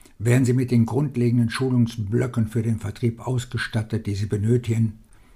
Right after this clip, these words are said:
um Ihre Karriere aufzubauen und die Dinge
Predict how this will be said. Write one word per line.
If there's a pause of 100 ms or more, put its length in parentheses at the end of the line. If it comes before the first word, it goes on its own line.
(360)
um
Ihre
Karriere
aufzubauen (1000)
und
die
Dinge